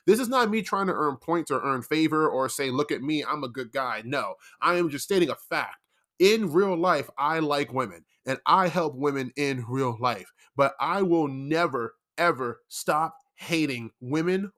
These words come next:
on the internet. It will never stop. I saw a video today from a woman. It was one of those, "What you, what one man won't do, another man will," right? So it's, like, thirty-five slides, okay? So f-, about five of those slides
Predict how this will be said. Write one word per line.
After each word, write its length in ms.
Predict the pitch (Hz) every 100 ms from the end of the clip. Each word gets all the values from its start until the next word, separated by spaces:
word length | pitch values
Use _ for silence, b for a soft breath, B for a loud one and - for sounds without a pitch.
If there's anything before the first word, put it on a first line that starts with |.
| _
on 420 | 156 156 160 139
the 160 | 123 143
internet. 460 | 131 120 110 104 95 b b -
It 200 | 156 156
will 460 | 139 151 147 143 123
never 360 | 123 131 135 127
stop. 340 | - 117 107 -
I 160 | 151
saw 320 | 190 - 190 185
a 80 | 147
video 420 | 123 151 156 151
today 560 | 147 147 120 117 139 143
from 180 | 143 135
a 60 |
woman. 340 | 135 139 139 131 B B B
It 160 | 160 147
was 160 | 151
one 140 | 151 156
of 100 | 143
those, 400 | 151 147 147 117
"What 220 | 139 135 120
you, 200 | 117 143
what 260 | 135 143 120
one 240 | 143 151
man 280 | 143 147 135
won't 260 | 135 120
do, 160 | 131 139
another 260 | 135 131 135
man 300 | 131 131 131
will," 180 | 156 120
right? 180 | 123 131 - b b b
So 180 | 180
it's, 120 | 165 156
like, 140 | 135
thirty-five 540 | 175 165 - 151 139
slides, 440 | - 120 117 98 104
okay? 400 | 101 127 117 117 b _
So 240 | - 170
f-, 200 | - - -
about 380 | 156 147 -
five 600 | - - 240 202 170 143 139
of 160 | 123
those 240 | 147 143 -
slides 480 | 147 127 104 98